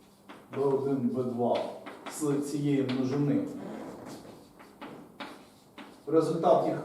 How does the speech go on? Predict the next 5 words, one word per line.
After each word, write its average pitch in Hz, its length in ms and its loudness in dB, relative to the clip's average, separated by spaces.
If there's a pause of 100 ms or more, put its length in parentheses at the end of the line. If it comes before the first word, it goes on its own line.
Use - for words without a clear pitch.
(560)
множення 160 960 8 (720)
теж 139 300 6
належить 120 560 2
множині 131 300 0
Б, - 340 2